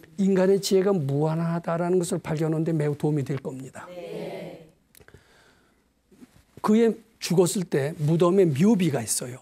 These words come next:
Speaker 1: 묘비에 뭐라고 써 있느냐 하면은, "나는 일생 동안 일을 한 적이 없다." 그럼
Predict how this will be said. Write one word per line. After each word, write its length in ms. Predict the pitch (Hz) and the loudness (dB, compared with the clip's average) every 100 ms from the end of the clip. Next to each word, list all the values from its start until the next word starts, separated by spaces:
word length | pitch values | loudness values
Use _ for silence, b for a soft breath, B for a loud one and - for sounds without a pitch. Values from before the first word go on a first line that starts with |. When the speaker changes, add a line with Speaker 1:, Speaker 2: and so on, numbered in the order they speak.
| - | -8
Speaker 1:
묘비에 480 | 170 156 180 170 202 | 0 4 6 6 4
뭐라고 380 | 190 143 139 135 | 4 2 0 -2
써 200 | - 156 | -4 -4
있느냐 340 | 143 135 139 135 | -4 -4 -6 -6
하면은, 400 | 147 147 180 185 - | -6 -6 -6 -8 -8
"나는 460 | 156 156 185 190 180 | -4 -2 -2 -2 -2
일생 500 | 156 - 160 143 135 | -2 -2 -4 -6 -6
동안 380 | 147 175 233 262 b b b b b b _ - | -4 -2 -4 -6 b b b b b b _ -2
일을 800 | 196 208 214 208 233 262 302 - _ _ _ _ _ _ | 2 2 2 2 0 0 -2 -6 _ _ _ _ _ _
한 160 | - 190 | -2 0
적이 220 | 147 135 | 0 -4
없다." 380 | - - - - - - - - - - 180 - | -6 -8 -8 -12 -20 -16 -14 -14 -14 -12 -8 -2
그럼 240 | 226 | -2